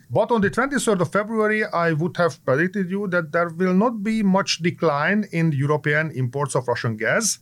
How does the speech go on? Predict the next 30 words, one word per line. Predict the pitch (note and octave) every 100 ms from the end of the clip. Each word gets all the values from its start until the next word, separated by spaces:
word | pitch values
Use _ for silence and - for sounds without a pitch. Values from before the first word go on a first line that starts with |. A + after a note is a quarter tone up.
| D3
because, | F3+ G3 G3 G3 C#3
uh, | F3+
you | F3
know, | E3+ F#3
renewable | F3+ F3+ G3 F3+ E3 D3+
deployment | C#3 D#3+ D#3+ D#3+
has | C3+ C#3+
to | D3+
run | C3+ C#3+
very | C3+ C#3
fast | - C3 D#3 A#2+
just | C3+ -
to | B2+
stand | - A#2+ -
still | - E3 A3 - - - -
and | C#3
compensate | - G#3 F3 C#3 B2+ F3+ G3
for | - E3+
the | D3
loss | C#3+ E3 -
of | C3+
domestic | C3+ C3+ - A2
gas | D#3 -
production, | F#3+ E3 C#3 D3 C3
loss | B2+ -
of | -
coal, | E3 D#3 C3+
loss | B2
of | B2+ F3
nuclear. | D#3 G#2